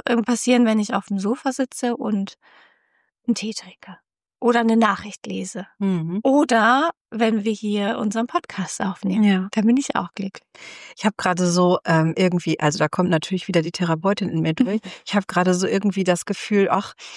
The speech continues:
Speaker 2: also ich habe so zwei Gefühle. Andererseits, ach, wie, wie schön, dass du das so klar benennen kannst. Ich wüsste gar nicht, ob ich das so klar kann. Da muss ich gleich mal ein bisschen drüber nachdenken. Ähm, und gleichzeitig auch, wie schade, dass es doch nicht so richtig greifbar ist.
Speaker 1: Mhm.
Speaker 2: Also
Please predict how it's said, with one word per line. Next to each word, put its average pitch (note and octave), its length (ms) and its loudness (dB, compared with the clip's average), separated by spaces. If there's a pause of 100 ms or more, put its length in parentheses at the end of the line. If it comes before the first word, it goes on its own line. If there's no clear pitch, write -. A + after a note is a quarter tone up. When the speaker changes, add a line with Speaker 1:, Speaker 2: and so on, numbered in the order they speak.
(320)
Speaker 2:
also F3+ 220 -2
ich F#3 80 0
habe F3+ 100 4
so F3+ 100 4
zwei B3 320 2
Gefühle. F#3+ 440 0
Andererseits, F#3+ 500 2
ach, - 180 -4
wie, G3 200 0
wie F#3 140 0
schön, C#4 400 2
dass G#3 160 2
du G#3+ 140 -2
das F#3+ 120 0
so F#3 280 -2
klar F3+ 220 0
benennen E3+ 420 2
kannst. C4+ 400 -2
Ich F3+ 140 -8
wüsste F3+ 260 -4
gar F3 180 2
nicht, F3+ 140 -4
ob D#3+ 80 -8
ich - 60 -18
das F3 220 -2
so E3+ 140 -2
klar D#3+ 280 -2
kann. G#3 180 0
Da A3+ 100 4
muss F3 140 0
ich G3 80 -4
gleich E3+ 160 0
mal E3+ 180 2
ein E3+ 100 -6
bisschen - 220 0
drüber D#3 240 2
nachdenken. G#3 560 0 (760)
Ähm, F#3 300 4
und F#3 240 0
gleichzeitig B3 760 -2
auch, G#3 340 0
wie F#3+ 140 -2
schade, B3+ 800 0 (460)
dass G3+ 340 2
es A3 180 -2
doch C4 300 2
nicht B3 240 0
so A#3 120 0
richtig B3 380 -2
greifbar D#3+ 580 -2
ist. D#3 220 -4
Speaker 1:
Mhm. A3 60 4
Speaker 2:
Also F#3+ 400 2